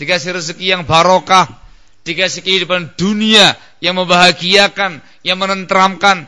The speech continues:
yang menenangkan. Tenang dia. Ditambah lagi hayatan thayyibah yaumul qiyamah, di hari kiamat nanti, dengan al-jannah. Dua kuncinya,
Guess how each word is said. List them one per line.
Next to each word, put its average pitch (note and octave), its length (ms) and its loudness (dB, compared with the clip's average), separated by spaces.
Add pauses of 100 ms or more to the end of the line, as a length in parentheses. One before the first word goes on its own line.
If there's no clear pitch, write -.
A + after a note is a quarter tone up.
(120)
yang G3+ 160 -2
menenangkan. A3 880 0 (1040)
Tenang C#3 320 -12
dia. F#2+ 160 -20 (1200)
Ditambah B2+ 320 -8
lagi B2 240 -10
hayatan B2 800 -10
thayyibah A#2+ 720 -12
yaumul G3+ 480 -2
qiyamah, E3+ 480 -2 (540)
di E3+ 100 -8
hari E3+ 240 -2
kiamat F3+ 480 -2
nanti, E3 480 -8 (240)
dengan D#3 400 -6
al-jannah. A#2 720 -10 (3000)
Dua C#3 240 -2
kuncinya, G#2 480 -10